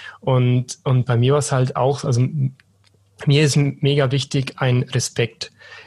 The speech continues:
Ich, ich kann auch mal Kritik gegenüberbringen, aber es soll immer irgendwie respektvoll sein. Und, und auch dieses, dass ich, dass ich nicht mit Leuten kommunizieren muss, die irgendwie ein, ja, wie beschreibe ich das jetzt?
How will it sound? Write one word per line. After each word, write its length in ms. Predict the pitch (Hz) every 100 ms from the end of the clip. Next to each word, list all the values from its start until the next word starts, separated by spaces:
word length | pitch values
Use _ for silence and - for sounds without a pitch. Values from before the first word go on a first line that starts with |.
| -
Ich, 160 | 131 -
ich 160 | 127
kann 180 | - 156
auch 140 | 156
mal 200 | 143 135
Kritik 300 | 131 135 160
gegenüberbringen, 680 | 170 156 160 147 143 151 143
aber 80 | 135
es 120 | 127
soll 120 | 139
immer 160 | 139 135
irgendwie 240 | 131 131
respektvoll 680 | - 135 - 139 135 - 117
sein. 400 | 113 123 113 110 - - - - - -
Und, 460 | 135 131 123 - - _ _ _ _ _ -
und 240 | 143 135
auch 300 | 143 135 131 - _ _ - - 262 247
dieses, 400 | 147 135 143 127
dass 220 | - 131
ich, 260 | 143 131 - -
dass 160 | 135
ich 140 | 139 131
nicht 180 | 147 156
mit 140 | 131
Leuten 280 | 131 151 165
kommunizieren 680 | 156 147 143 131 - 151 170
muss, 280 | 165 - - - - -
die 120 | 139
irgendwie 440 | 143 143 143 143
ein, 680 | 151 135 131 135 131 - - - - - - - - -
ja, 120 | 131 113
wie 60 |
beschreibe 360 | 110 - 131 139
ich 60 | 127
das 200 | 131 -
jetzt? 320 | 110 -